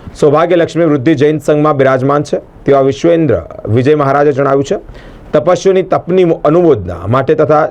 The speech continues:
ચૈત્ય પરિપાટી અને રથયાત્રા જેવા શ્રાવકના આવશ્યક કર્તવ્યોનું પાલન થાય તે માટે સરસ મજાનો વરઘોડો પણ નીકળ્યો છે. આ દરમિયાન જ કારેલીબાગ જૈન સંઘમાં બિરાજમાન આચાર્ય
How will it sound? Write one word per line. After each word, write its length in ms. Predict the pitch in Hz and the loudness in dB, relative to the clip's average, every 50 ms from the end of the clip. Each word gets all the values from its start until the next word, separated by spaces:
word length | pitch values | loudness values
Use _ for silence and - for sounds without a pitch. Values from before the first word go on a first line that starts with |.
| - - - - - - - | -6 -14 -20 -20 -20 -10 -2
ચૈત્ય 300 | - 165 170 180 151 196 | 0 2 2 2 0 -2
પરિપાટી 520 | 175 156 165 160 143 160 160 143 147 175 170 | -2 0 0 0 0 0 -2 0 0 -2 -2
અને 240 | - 139 143 147 | 0 0 0 2
રથયાત્રા 960 | 139 131 139 151 147 - - - - - - 123 165 208 202 - 151 113 76 - - - - - - - - | 2 2 2 0 -2 -6 -14 -16 -10 -4 0 0 0 0 0 0 -2 -2 -4 -8 -18 -20 -20 -20 -16 -6 -2
જેવા 140 | 123 139 147 | 0 0 0
શ્રાવકના 500 | - - 147 135 143 156 147 160 160 143 | 0 0 0 0 0 0 0 -2 -2 0
આવશ્યક 420 | 139 151 143 - - 180 135 - | 0 0 0 0 -2 -2 -4 -4
કર્તવ્યોનું 800 | - - 135 131 - - 165 151 120 104 90 95 - - - - - | -4 -2 -2 -2 0 0 0 0 0 -2 -4 -6 -10 -12 -12 -6 -4
પાલન 320 | - 120 131 143 156 165 | -2 0 2 2 0 0
થાય 140 | 156 160 180 - - - - - - - - | 0 -2 -4 -4 -10 -20 -20 -20 -18 -8 -2
તે 80 | - 139 | -2 0
માટે 220 | 151 151 147 160 | 0 2 0 0
સરસ 320 | - - 160 160 170 160 | 0 2 2 2 0 0
મજાનો 320 | 147 160 156 156 151 165 165 | 0 0 2 2 2 2 2
વરઘોડો 360 | 143 135 120 123 151 151 143 | 2 2 2 2 2 2 2
પણ 140 | 139 139 117 | 0 -2 -4
નીકળ્યો 300 | 101 - - 92 82 87 | -4 -6 -4 -4 -4 -4
છે. 140 | - - - | -2 -4 -4
આ 760 | - - - - - - - - - - - - - - 147 | -6 -6 -16 -18 -18 -18 -18 -18 -18 -18 -18 -12 -6 -2 0
દરમિયાન 340 | 135 151 147 156 170 170 175 | 0 2 2 2 0 0 0
જ 100 | 170 - | 0 0
કારેલીબાગ 360 | 170 156 160 160 170 165 160 | 0 0 0 0 0 0 0
જૈન 200 | 139 165 165 165 | 0 0 0 0
સંઘમાં 340 | 165 170 160 160 160 156 151 | 0 0 0 0 2 0 2
બિરાજમાન 440 | 147 143 147 143 139 151 160 160 | 2 2 0 0 0 0 0 0
આચાર્ય 500 | 151 147 143 - 156 151 156 151 143 127 | 0 0 0 0 2 2 2 2 0 0